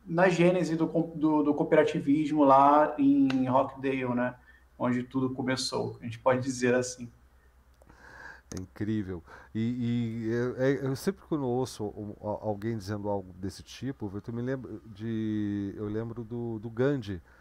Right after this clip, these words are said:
Speaker 2: porque há cem anos atrás o Gandhi falava a mesma coisa, né? Que, é, é, a gente transfere muito isso para as grandes corporações, para os grandes mercados, mas o mercado local, o artesão,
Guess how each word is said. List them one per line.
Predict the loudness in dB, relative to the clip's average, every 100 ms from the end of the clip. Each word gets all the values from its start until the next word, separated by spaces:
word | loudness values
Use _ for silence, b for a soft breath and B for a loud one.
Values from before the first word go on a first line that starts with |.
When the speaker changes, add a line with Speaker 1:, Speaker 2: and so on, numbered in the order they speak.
| b
Speaker 2:
porque | b -2
há | 0 0
cem | -2 -2
anos | 0 -2 -2
atrás | -4 -2 -4 -4
o | -4
Gandhi | -6 -6
falava | -4 -4 -2
a |
mesma | -4 -8 -10 -12
coisa, | -6 -4 -4 -4
né? | -8 -10
Que, | -10 -10 -10 B B B B
é, |
é, | -2 0 -2 -4 -6 -14 -20 _ -10
a | -6
gente | -4 -4 -2
transfere | -2 -2 -4 -4 -4
muito | -4 -6 -6 -6 -8
isso | -10
para | -6 -6
as | -6
grandes | -4 -4 -4
corporações, | -10 -12 -10 -10 -8 -8 -8
para | -10
os | -10
grandes | -6 -4 -4 -8
mercados, | -10 -10 -2 0 0 -2
mas | -6 -8
o | -6
mercado | -8 -8 -6 -6 -4
local, | -6 -6 -2 -2 0 -2
o | -2
artesão, | -4 -6 -6 -6 -4 -2 -2 -2